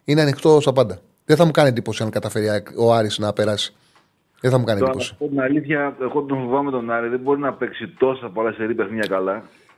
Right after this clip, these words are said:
Speaker 1: Ε,
Speaker 2: Να
Speaker 1: το
Speaker 2: λέω-
Speaker 1: ρεπορτάζ λέει, συγγνώμη που σε διακόπτω, το ρεπορτάζ λέει ότι την Κυριακή θα κάνει, θα βάλει πολλές αραμα-, πολλούς αραματικούς.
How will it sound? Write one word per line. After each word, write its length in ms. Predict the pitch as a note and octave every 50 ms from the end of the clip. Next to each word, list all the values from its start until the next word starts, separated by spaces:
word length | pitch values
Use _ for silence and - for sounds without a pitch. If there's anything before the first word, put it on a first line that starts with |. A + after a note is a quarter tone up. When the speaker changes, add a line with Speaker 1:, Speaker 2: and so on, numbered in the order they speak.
| _ _
Speaker 1:
Ε, 320 | - A#2+ A#2 A#2+ A#2+ A#2+ A#2+
Speaker 2:
Να 60 | A#2
Speaker 1:
το 60 | A2 A#2
Speaker 2:
λέω- 100 | C3 B2+
Speaker 1:
ρεπορτάζ 540 | C3 C3 - C3+ B2+ B2 C3+ C#3+ D#3+ C#3+
λέει, 400 | C3 C#3+ C#3+ C#3+ D3 D#3+ F3 F#3
συγγνώμη 320 | F3 - C#3 A#2+ C#3 E3 E3
που 60 | -
σε 80 | - C#3+
διακόπτω, 480 | B2+ A#2 A2 - B2 A#2 - - E3
το 100 | D#3 D#3 C3
ρεπορτάζ 460 | B2 - B2+ A2 - D3+ D3 D3 B2
λέει 180 | A#2+ C3+ D3 D#3+
ότι 240 | E3 E3+ D#3+ D3 C#3+
την 100 | B2+ B2
Κυριακή 460 | C3 B2+ B2 A2+ A2+ A2 - D3+ D#3+
θα 120 | - D#3+
κάνει, 760 | D3 - D3+ D#3 D#3 D#3 D#3 D#3 D#3 D3+ D3+ D3+ D3+ D3 C#3+ C3+
θα 80 | C3+ B2+
βάλει 160 | C#3 D3 D3+
πολλές 300 | D3 D3 C#3+ C#3+ C#3+ C#3
αραμα-, 280 | C3 A#2 G#2+ G#2 - -
πολλούς 160 | - B2 A#2 C3+
αραματικούς. 460 | B2+ A2+ G#2 F#2+ - F#2 F#2 -